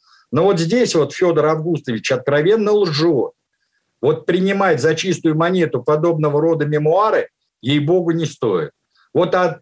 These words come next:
из таких мемуаров, с позволения сказать, потом и складываются разные, разного рода байки про, э, жуткий тоталитарный тиранический режим, где чуть ли не под каждой статьей была тюрьма или расстрелы.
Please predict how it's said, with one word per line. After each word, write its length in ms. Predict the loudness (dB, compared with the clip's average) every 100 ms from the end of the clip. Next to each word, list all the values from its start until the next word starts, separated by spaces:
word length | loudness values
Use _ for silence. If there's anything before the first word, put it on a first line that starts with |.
| _
из 180 | -4 -2
таких 440 | 0 0 0 0 0
мемуаров, 580 | 0 2 4 2 0
с 60 | -4
позволения 560 | -4 0 0 0 0 -2
сказать, 460 | 0 0 2 -2 -6 _ _
потом 380 | -2 2 2 2
и 40 |
складываются 680 | 0 0 2 2 0 0 0
разные, 560 | 0 0 -2 -2 -2 -4 _ _ -2
разного 500 | 0 2 0 0 2
рода 320 | 2 2 0
байки 460 | 0 0 0 -4
про, 460 | -6 0 2 2 -2 _ _ _ -4
э, 320 | 0 0 0
жуткий 640 | 0 0 -2 -2 -4 -4 _ -6
тоталитарный 800 | -2 0 0 0 0 0 -2 -2
тиранический 760 | 0 0 0 -2 -4 -2 -4 -4 _ _
режим, 600 | -2 0 2 2 2 0
где 240 | 0 0 0
чуть 260 | 0 -2
ли 60 | -2
не 120 | -2
под 220 | -2 -2
каждой 320 | 0 -2 -2 -4
статьей 580 | -2 -2 2 2 2 -4 _ -2
была 220 | 0 0
тюрьма 400 | 0 -2 0 2
или 100 | 2
расстрелы. 600 | 0 -2 -4 -6 -6 -8